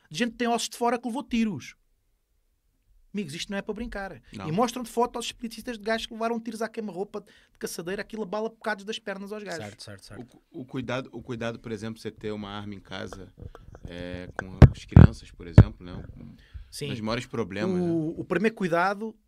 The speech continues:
Speaker 1: e di-, di-, digo já, é ensinar, é instruir. A minha filha tem seis anos, desde os quatro que eu deixo uma faca num lado qualquer. Ela sabe que não pode mexer. E não mexe. E vos garanto que não mexe. O primeiro cuidado de segurança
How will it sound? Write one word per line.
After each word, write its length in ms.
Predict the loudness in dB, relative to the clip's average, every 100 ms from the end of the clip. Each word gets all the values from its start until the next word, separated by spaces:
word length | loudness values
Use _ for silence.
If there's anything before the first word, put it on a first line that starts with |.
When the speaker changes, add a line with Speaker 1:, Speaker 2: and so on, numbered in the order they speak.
| _
Speaker 1:
e 220 | -10 -10
di-, 160 | -8 -10
di-, 200 | -10 -8
digo 200 | -6 -2
já, 360 | 0 2 2 -2 _ _ _ _ _ -2
é 140 | 0
ensinar, 520 | 0 0 0 -2 -4 -10
é 80 | -6
instruir. 500 | -6 -4 -4 -4 -8 _ _
A 60 | -6
minha 160 | -4
filha 240 | -2 -2 0
tem 160 | -2
seis 240 | -2 0 0
anos, 180 | -2
desde 200 | -2 -4
os 100 | -6
quatro 320 | -2 -2 -2 -6
que 80 |
eu 40 | -4
deixo 180 | -4 -4
uma 80 |
faca 280 | -4 -4 -4
num 120 | -6
lado 120 | -6 -4
qualquer. 340 | -4 -4 -10 -14 -20 -20 _ _
Ela 120 | -12
sabe 220 | -4 -4
que 80 | -4
não 80 | -6
pode 220 | -6 -8
mexer. 320 | -8 -10 -14 -10
E 60 | -4
não 100 | -2
mexe. 340 | -2 -4 -12 -12 -12 -12 -20 _ _ -18 -16 -18 -20 -20 -14
E 80 | -10
vos 120 | -8
garanto 280 | -6 -6 -6
que 80 | -8
não 80 |
mexe. 320 | -8 -8 -12 -18 _ _ _ _ _ _
O 40 | -4
primeiro 340 | 2 4 2
cuidado 560 | 0 2 4 2 -2 -12
de 60 | -8
segurança 600 | -4 -2 -2 -4 -8